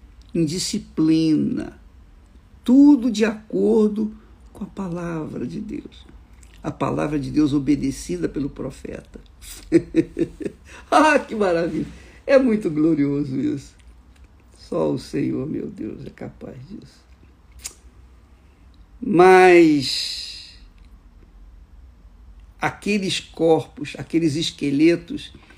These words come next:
que se transformaram em defuntos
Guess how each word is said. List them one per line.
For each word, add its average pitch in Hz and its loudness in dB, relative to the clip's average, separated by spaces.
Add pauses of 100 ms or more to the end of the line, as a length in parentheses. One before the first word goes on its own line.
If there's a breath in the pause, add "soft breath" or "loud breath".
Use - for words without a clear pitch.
(400 soft breath)
que - -18
se - -6
transformaram 143 -2
em 139 0
defuntos 160 -4